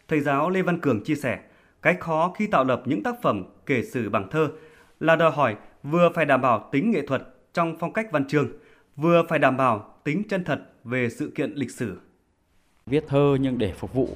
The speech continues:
Speaker 2: hỗ trợ trong cái việc dạy học lịch sử. Do vậy là phải bám sát vào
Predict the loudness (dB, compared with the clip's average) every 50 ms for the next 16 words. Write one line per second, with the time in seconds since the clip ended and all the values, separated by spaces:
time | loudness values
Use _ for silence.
0 | -12 -10 -10 -10 -6 -4 -4 -4 -2 -4 -8 -8 -8 -8 -6 -6 -6 -6 -4 -6
1 | -6 -6 -6 -6 -6 -4 -2 -2 -2 -2 -4 -16 -18 -20 -20 -16 -8 -2 0 2
2 | 2 2 2 2 2 0 0 0 0 -2 -4 -4 -4 -4 -4 -4 -6 -6 -6 -6
3 | -6 -6 -8 -8 -8 -8 -6 -8 -10 -10